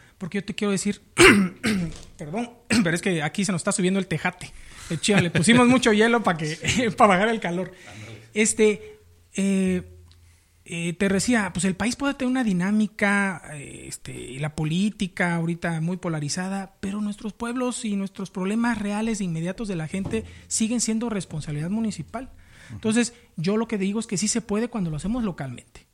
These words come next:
O sea, cuando vamos a una batalla que le importa a la gente. O sea, ¿qué tiene que ver, eh, liberales contra conservadores? Y el problema que tenemos en Oaxaca es que no hay agua, que no hay un sistema público,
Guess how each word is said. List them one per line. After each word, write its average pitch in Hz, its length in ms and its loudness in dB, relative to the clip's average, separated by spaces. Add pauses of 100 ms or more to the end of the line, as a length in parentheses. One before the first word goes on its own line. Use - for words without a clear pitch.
(140)
O 180 80 -4
sea, 170 180 -2
cuando 170 260 -2
vamos 226 260 0
a 226 40 -4
una 220 140 0
batalla 185 580 -4 (360)
que 139 460 -8
le 143 40 -8
importa 190 380 -6
a 226 40 -2
la 214 100 -2
gente. 220 400 -8 (260)
O 156 60 -16
sea, 156 160 -16
¿qué 233 100 -4
tiene 240 300 -2
que 202 160 -4
ver, 208 240 -2 (280)
eh, - 260 -20
liberales 180 500 -2
contra 196 240 -6
conservadores? 170 600 -6
Y 208 40 -4
el 165 60 -8
problema 175 260 -4
que 190 80 -10
tenemos 175 260 -6
en 190 60 -4
Oaxaca 185 240 -6
es - 80 -6
que 170 120 -8
no 165 140 -2
hay 220 140 -4
agua, 151 260 -8 (1040)
que 190 140 -2
no 185 100 -4
hay 220 80 -4
un 240 80 -2
sistema 190 400 -4
público, 175 480 -6